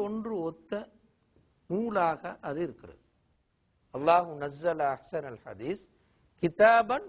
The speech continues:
முத்தஷாபிஹன், ஒன்றை ஒன்று ஒத்த புத்தகமாக, வசனங்களை கொண்ட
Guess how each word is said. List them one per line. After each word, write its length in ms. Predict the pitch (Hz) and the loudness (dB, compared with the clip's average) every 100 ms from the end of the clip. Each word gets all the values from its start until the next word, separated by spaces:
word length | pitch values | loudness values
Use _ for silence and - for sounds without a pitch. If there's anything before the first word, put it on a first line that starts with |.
| 170 | -10
முத்தஷாபிஹன், 760 | 190 240 - 165 107 101 - _ _ _ _ _ _ _ _ | 0 0 2 -2 -2 -12 -20 _ _ _ _ _ _ _ _
ஒன்றை 360 | 165 240 294 285 269 | 0 0 0 2 0
ஒன்று 260 | 254 233 208 180 | -2 -2 0 -2
ஒத்த 260 | 180 247 233 | 0 0 0
புத்தகமாக, 720 | 196 - 240 185 147 123 - 120 | 0 6 6 6 2 0 -2 -4
வசனங்களை 500 | 147 208 208 190 170 | -2 -2 -2 0 -2
கொண்ட 240 | 151 156 | -4 -6